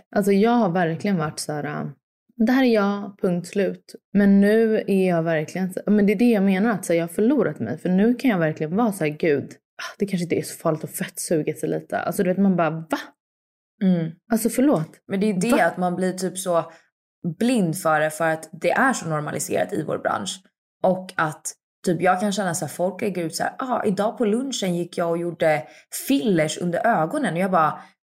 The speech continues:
Speaker 2: "Men alltså, s-, s-, va? Vadå på din lunch? Skojar du med mig?" Alltså
Speaker 1: Mm.
Speaker 2: att det liksom framställs som att det är en så enkel sak att göra, att det är en så enkel lösning.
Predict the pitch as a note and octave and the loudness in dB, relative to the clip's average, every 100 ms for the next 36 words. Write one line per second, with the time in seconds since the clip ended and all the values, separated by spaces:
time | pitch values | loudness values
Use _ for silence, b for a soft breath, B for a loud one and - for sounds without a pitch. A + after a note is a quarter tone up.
0 | - A#3+ A#3+ - - - G#3 G3 A3 C4 | -2 0 0 -4 -8 -8 -8 -4 -2 -4
1 | - - C4 - - F#3+ F#3 E3 D#3+ D#3 | -8 -4 0 0 0 0 2 2 2 0
2 | D#3+ - - - C4 A#3+ D#4+ F#3+ - - | -2 -6 -4 0 2 2 2 0 -4 -10
3 | - - G3+ G#3 G3 - A#3+ F#3+ F3+ E3+ | -6 -2 0 2 0 -4 -6 -2 0 0
4 | G#3 D#3+ B - G3+ G3 F#3+ F#3+ G#3+ F#3 | 0 -4 B 0 0 2 0 0 0 0
5 | F#3 A3+ F#3 - F3 E3 - D#3 F3+ E3+ | -2 0 -2 -2 -4 -4 -6 -4 -2 0
6 | D#3+ D#3+ D#3+ - - E3 D#3+ - D3+ C#3+ | 0 0 -4 -6 -4 -4 -4 -4 -4 -4
7 | _ _ _ _ - F3+ D#3 D#3+ D#3+ D3 | _ _ _ _ -2 0 2 0 2 2
8 | D#3+ G#3 F3 D#3 - E3+ D#3 D3+ D3 D3+ | 2 0 -2 -6 -4 -4 -4 -2 -2 0
9 | C#3 C#3 D#3+ D#3+ G#3+ | 0 0 -4 -4 -4